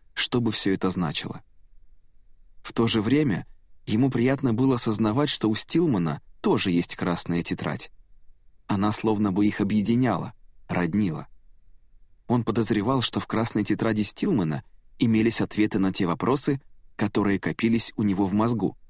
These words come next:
И Квин начал подумывать, как бы эту тетрадь у старика выкрасть, но для такого шага время ещё не пришло.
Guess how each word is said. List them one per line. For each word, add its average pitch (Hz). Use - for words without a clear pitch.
И 113
Квин 131
начал 123
подумывать, 120
как 180
бы 151
эту 143
тетрадь 131
у -
старика 123
выкрасть, -
но 104
для 101
такого 98
шага 110
время 92
ещё -
не 76
пришло. -